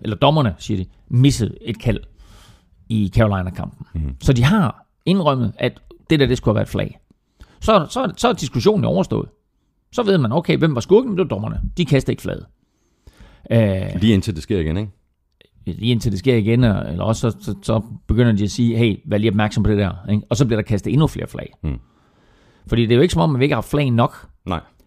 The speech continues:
Speaker 2: tværtimod.
Speaker 1: Pro-, pro-, problemet er jo, at de kaster flag for de forkerte ting.
Speaker 2: Exactly.
Speaker 1: De går i den der retning der, hvor at alle de unødige straffe bliver kaldt. Og der er også nogle ting, som, altså, som er uden f-,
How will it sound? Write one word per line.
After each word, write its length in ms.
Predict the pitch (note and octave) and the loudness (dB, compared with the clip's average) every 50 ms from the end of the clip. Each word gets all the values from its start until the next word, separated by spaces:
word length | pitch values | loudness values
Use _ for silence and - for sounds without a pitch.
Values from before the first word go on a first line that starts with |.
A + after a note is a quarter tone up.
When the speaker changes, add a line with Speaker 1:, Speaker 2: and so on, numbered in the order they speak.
| _ _ - - - | _ _ -16 -6 0
Speaker 2:
tværtimod. 360 | - A2 G2 F#2 F#2+ F#2 F2+ | 4 4 6 6 4 4 4
Speaker 1:
Pro-, 60 | E2+ D#2 | 4 4
pro-, 180 | - - - - | 2 -2 -10 -4
problemet 560 | - - C3 G#2 C#3 D3 E3+ G3 F#3+ D#3+ C3+ - | -2 0 0 2 4 4 6 6 6 4 2 0
er 140 | A#2+ C3+ C#3+ E3 | -2 -4 -2 0
jo, 160 | F3 D3+ A#2 - - _ | 0 -2 -2 -4 -6 _
at 160 | - C3+ - - | -6 -4 -4 -4
de 80 | C#3+ | -4
kaster 320 | - - B2 A#2 - - G#2 | -2 0 0 0 0 -2 -4
flag 320 | - - B2+ C#3 C#3 A2 | -2 0 2 2 2 0
for 80 | - G2+ | -2 -4
de 80 | G2+ | -6
forkerte 340 | - - - - C3+ B2+ A#2+ | -6 -6 -4 0 0 0 0
ting. 280 | - - - G#2+ G2+ - | -2 -4 -2 -2 -2 -2
Speaker 2:
Exactly. 400 | D#2+ D2+ - - F2+ D#2+ - - B1 - - | -6 -8 -6 -4 -6 -6 -6 -10 -16 -10 -4
Speaker 1:
De 120 | - C#3+ B2+ | -4 0 2
går 200 | D#3 D3+ D3 D3 | 4 4 4 4
i 60 | C#3+ | 4
den 180 | - G3+ G#3 | 4 2 2
der 140 | F#3+ G3 F#3 | 2 0 -2
retning 400 | D#3 D3 E3+ - F#3 E3 A#2 A#2 | -2 -4 -6 -4 -4 -4 -2 -2
der, 180 | B2+ B2+ C3 B2+ | -2 -2 -2 -2
hvor 420 | A2+ A2 B2+ A#2+ A#2 A2+ - - _ - | -2 -2 -2 -2 -2 -4 -6 -12 _ -14
at 80 | A#2+ - - - D#2+ - - | -14 -14 -14 -16 -16 -10 -6
alle 160 | - A3 G#3+ | -4 -4 -2
de 180 | G#3 F#3 - - | -4 -4 -2 -2
unødige 340 | A3+ B3 B3+ A3 E3 C3 A2 | 0 0 2 2 2 2 0
straffe 340 | - - A2 A2+ - - G#2+ | -4 -6 -6 -6 -6 -6 -6
bliver 140 | G2 G#2 G2+ | -6 -6 -4
kaldt. 360 | - A#2+ A#2+ A2+ - - - - _ _ _ _ _ - | -2 -2 -2 -2 -2 -8 -14 -20 _ _ _ _ _ -6
Og 120 | C#3 C#3 | -4 -2
der 60 | G#3 F3 | 0 0
er 20 | |
også 180 | G3 A3 - F#3+ | 0 -2 -2 0
nogle 160 | G3+ E3+ D#3+ | -2 -2 -2
ting, 280 | - - G3 A3+ C#4 - | 0 0 0 0 0 0
som, 220 | C#3+ C#3+ C3 A2 - | -2 -2 -2 -4 -6
altså, 220 | - B2+ - A#2+ A#2 - - - - - - - - _ _ _ - - | -8 -6 -6 -6 -6 -8 -14 -20 -20 -20 -20 -20 -20 _ _ _ -20 -18
som 320 | - - - D#3+ D#3+ D3 - - | -6 0 0 2 2 0 -2 -4
er 140 | - D#3 | -4 -2
uden 260 | - F3+ F#3 A3 A#3+ A#3 | 2 4 6 6 4 2
f-, 160 | - - | -2 -6